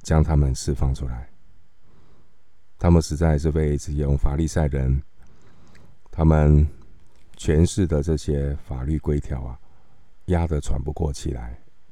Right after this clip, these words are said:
<clears throat> 所以当 <clears throat> 耶稣说，“凡劳苦担重担的人可以到我这里来”的时候，基本上呢，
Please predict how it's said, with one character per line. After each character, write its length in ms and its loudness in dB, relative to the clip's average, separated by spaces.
<clears throat> 520 -6
所 140 2
以 60 4
当 300 10
<clears throat> 320 2
耶 140 8
稣 180 6
说 300 4
，“凡 300 8
劳 200 6
苦 420 2
担 220 4
重 200 6
担 160 4
的 100 2
人 220 -2
可 140 -4
以 60 -2
到 160 -2
我 140 -6
这 140 -2
里 100 -2
来” 180 -8
的 100 -8
时 140 -10
候， 260 -4
基 120 2
本 160 4
上 240 4
呢， 260 0